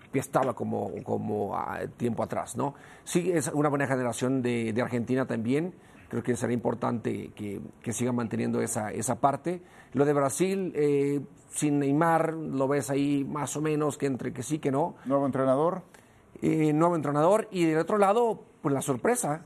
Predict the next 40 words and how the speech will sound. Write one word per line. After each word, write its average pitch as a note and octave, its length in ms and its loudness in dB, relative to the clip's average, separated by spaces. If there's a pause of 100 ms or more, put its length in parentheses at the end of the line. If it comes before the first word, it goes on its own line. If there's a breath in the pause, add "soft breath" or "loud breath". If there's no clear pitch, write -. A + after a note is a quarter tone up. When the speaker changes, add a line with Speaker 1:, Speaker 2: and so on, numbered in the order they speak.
Speaker 1:
que C#3+ 120 -4
creo D#3 220 0
que D3 140 0
se D3 120 0
ha D3 40 2
sumado D#3 500 2
a C3 80 4
esta, A#2+ 800 0
a A#2+ 100 -2
esta A#2+ 440 -2 (320)
lista E3 420 2
de, B2+ 240 0
de, A2+ 200 -4
de A2+ 100 -6
favoritos, C3 680 -2
lo A#2 80 -2
de B2 80 2
Uruguay A2 300 -2
con G#2+ 160 -6
Bielsa. G#2+ 340 -6 (260)
Que - 100 -4
Speaker 2:
A - 40 0
ver, F3 120 2
Speaker 1:
que - 60 -12
ha G#3 60 -16
hecho. G3+ 180 -20
Speaker 2:
fuera C#4 180 6
de C#4 80 -2
esos A#3+ 200 -6
tres, A3+ 200 2
dame G3 360 0 (580)
un G#3+ 520 0 (100)
caballo E3+ 340 2
negro. F#2+ 240 -6 (2250)
Yo G3+ 80 4
creo B3+ 100 4
que C4+ 80 4
puede G#3+ 160 4
ser G3 180 -2
Colombia. C#3 520 2